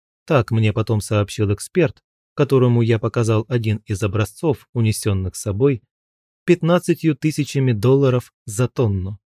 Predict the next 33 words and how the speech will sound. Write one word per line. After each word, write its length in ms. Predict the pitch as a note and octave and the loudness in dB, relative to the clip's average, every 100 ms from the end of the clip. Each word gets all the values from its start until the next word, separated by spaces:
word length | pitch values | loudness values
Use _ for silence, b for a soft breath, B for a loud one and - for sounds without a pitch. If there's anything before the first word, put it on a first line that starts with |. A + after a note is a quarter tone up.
| _ _ _ _ - | _ _ _ _ 0
Различные 720 | F3+ F3+ G3 F#3+ - A#2+ A2+ | 2 4 4 2 2 2 2
причины 580 | G#2+ A2+ - D#3 B2+ B2 | 2 -2 0 0 0 0
удерживали 680 | D3+ C#3 E3+ D3+ A2 G2+ G#2 | -2 2 2 4 2 2 0
меня 320 | G#2+ A2+ C3 | 0 0 -2
от 220 | - A#2 | -2 -4
раскрытия 640 | A2 A2 - B2+ - A2 G2+ | -2 -2 0 -2 0 0 0
офицерам 760 | A2 - G#2+ - C#3+ A#2+ G#2 _ _ | -4 -10 -6 0 2 2 -2 _ _
в 120 | _ - | _ 2
то 160 | C#3+ | 4
время 460 | C3 D#3 C#3+ A#2+ A2 | 4 4 4 2 0
и 220 | D#3+ C#3 | 0 0
коронеру 540 | - D#3+ B2 G#2+ G2+ | 2 4 4 4 0
впоследствии 800 | F#2+ - A#2 - A#2 G#2 - G2 | -2 -2 -4 2 2 0 -2 -2
того, 440 | G2 G#2 A2 C#3+ A#2+ _ _ _ | 0 -2 0 0 -2 _ _ _
что 280 | - - D3 | -10 0 4
я 220 | D3 C#3+ | 4 4
знал 360 | C3+ D3+ D3 G#2+ | 2 0 0 -2
об 200 | G#2+ G#2 | -2 0
этом 280 | A#2 A#2 A#2 | 0 0 -2
деле. 360 | B2+ A#2+ F#2+ - _ _ | 0 0 -2 -10 _ _
Главным 520 | A#2+ B2+ E3+ D3 A2 G#2 | 2 4 4 4 0 0
из 220 | G#2+ G2+ | 0 0
них 320 | G2 F2+ - _ _ _ _ - | 0 -4 -10 _ _ _ _ -6
были 300 | A#2 E3+ E3 | 2 4 4
желание 580 | B2+ C3 C#3 C#3+ B2+ A#2+ | 4 4 4 4 2 0
скрыть 500 | - - C#3 B2+ - | -4 -4 -2 -2 -4
роль, 360 | F3+ F3+ A#2 F2 - | -2 2 2 -2 -6
которую 480 | A2 A#2 A2 G#2+ G2+ | -4 0 2 4 4
я 160 | B2+ | 2
сыграл 440 | - G2+ G#2 A2+ G2+ | -2 -4 0 0 0
в 40 | |
этом 300 | A2 B2 B2+ | -2 -2 -2
деле, 320 | G#2+ F2+ G2 | -2 -4 -8